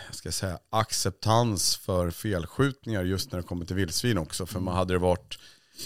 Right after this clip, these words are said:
Speaker 1: inte vet jag, ett annat vilt, en
Speaker 2: Mm.
Speaker 1: kronhjort till
Speaker 2: Ja.
Speaker 1: exempel, har det varit, herregud, nu jävlar blir
Speaker 2: Ja.
Speaker 1: det anmälningar och kaos.
Speaker 2: Ja.
Speaker 1: Men i och med att man har just det här, att de är ute i växande grödor och så vidare, att det är liksom skyddsjakt, du vet, då är det liksom, då är alla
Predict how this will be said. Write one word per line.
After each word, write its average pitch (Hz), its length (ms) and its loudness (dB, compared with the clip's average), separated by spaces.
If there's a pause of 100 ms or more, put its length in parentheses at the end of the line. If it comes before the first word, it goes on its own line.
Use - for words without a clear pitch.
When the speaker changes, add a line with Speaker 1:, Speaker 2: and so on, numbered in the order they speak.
(140)
Speaker 1:
inte 95 160 -6
vet 87 160 0
jag, 92 180 6
ett 85 100 -4
annat 117 300 6
vilt, 80 200 0
en - 80 -4
Speaker 2:
Mm. 98 120 4
Speaker 1:
kronhjort 110 560 6
till 104 120 4
Speaker 2:
Ja. 107 80 6
Speaker 1:
exempel, 90 300 4
har 98 100 10
det 101 60 8
varit, 95 280 2 (180)
herregud, 90 640 2 (200)
nu 95 140 2
jävlar 95 540 2
blir 85 100 -2
Speaker 2:
Ja. 107 200 6
Speaker 1:
det 85 340 0
anmälningar 87 640 -2
och 82 200 -6
kaos. 98 360 -2
Speaker 2:
Ja. 90 40 -2
Speaker 1:
Men 92 100 0
i 101 100 4
och 95 40 2
med 95 80 4
att - 100 -2
man 92 180 2
har 117 240 6
just 98 260 2
det 95 80 0
här, 85 180 4 (800)
att - 140 -8
de 92 140 2
är 95 80 6
ute 101 340 2
i 110 40 2
växande 101 460 2
grödor 98 440 6
och 98 60 0
så - 120 -2
vidare, 92 340 4
att 87 120 -4
det 85 160 -2
är 92 60 0
liksom 87 300 -4
skyddsjakt, 98 800 0
du 95 80 -8
vet, 90 200 -4
då 101 160 -2
är 104 160 2
det 98 160 0
liksom, 87 460 -4
då 90 120 -2
är 101 60 2
alla 92 240 0